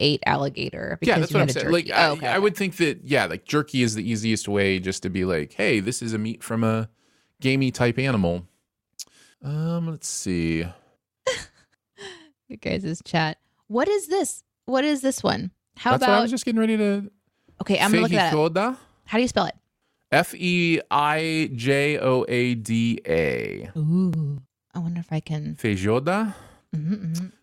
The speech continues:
Speaker 2: What are you
Speaker 1: mm-hmm.
Speaker 2: finding? What are you finding?
Speaker 1: Okay, can you see it?
Speaker 2: Oh, it's a Brazilian black bean stew.
Speaker 1: Yeah.
Speaker 2: That doesn't, that doesn't look terrible.
Speaker 1: Ooh. Yes, please. I want that. Anything with beans. I'm, I'm a happy girl.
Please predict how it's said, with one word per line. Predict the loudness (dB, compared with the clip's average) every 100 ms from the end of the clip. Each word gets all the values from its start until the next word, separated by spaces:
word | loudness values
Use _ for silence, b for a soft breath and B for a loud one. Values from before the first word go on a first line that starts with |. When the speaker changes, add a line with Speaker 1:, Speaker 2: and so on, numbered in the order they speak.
| -4
Speaker 2:
What | -2
are |
you | 0
Speaker 1:
mm-hmm. | 2
Speaker 2:
finding? | 2 2 -2
What | -2
are | -2
you |
finding? | 0 0 0 -4 -10 _ _ _ -18
Speaker 1:
Okay, | -10 -6
can | -4
you | -4
see | -2 -2
it? | -2 -8 _ _ _ _ 0
Speaker 2:
Oh, | 2
it's | 2
a | 0
Brazilian | 0 2 2 2 2 0
black | 0 0 2 0 -4
bean | -4 0 2 0
stew. | -2 -8 -6 0 2 2 0 -10 -20 _ _
Speaker 1:
Yeah. | -4 0 0 -2 -8 -10
Speaker 2:
That | -8
doesn't, | -4 -4 0
that | -2
doesn't | -2 0 0
look | 0 0
terrible. | 2 2 2 2
Speaker 1:
Ooh. | 2 0 0 0 0 -2 -6 -12 _ _
Yes, | -2 0 0 -4
please. | -4 -2 0 0 0 -2 -6 -12 _ _ _ _ -2
I | 0
want | 0 0
that. | 0 2 2 -2 -8 _ _ _ _ -4
Anything | 0 0 0 0
with | 0 0
beans. | 2 2 2 0 -4 0
I'm, | 0 0 -2
I'm | 0
a | 2
happy | 0 -2 -6
girl. | -2 0 2 0 -4